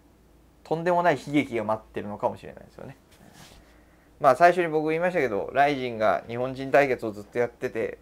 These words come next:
日本人対決が終わったら、まあ、あれは単なるぬるま湯だったっていうのを今、まざまざと見せつけられてるわけですけど、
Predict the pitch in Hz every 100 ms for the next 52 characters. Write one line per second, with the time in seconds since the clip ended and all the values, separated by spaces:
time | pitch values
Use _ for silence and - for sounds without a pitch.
0 | 117 120 127 127 143 139 117 104 107 117
1 | 117 135 104 - - 120 104 101 117 120
2 | 143 143 113 107 110 117 131 135 139 139
3 | 139 113 - 113 98 113 110 90 90 107
4 | 120 156 156 127 107 104 113 113 123 113
5 | 113 95 - - - - -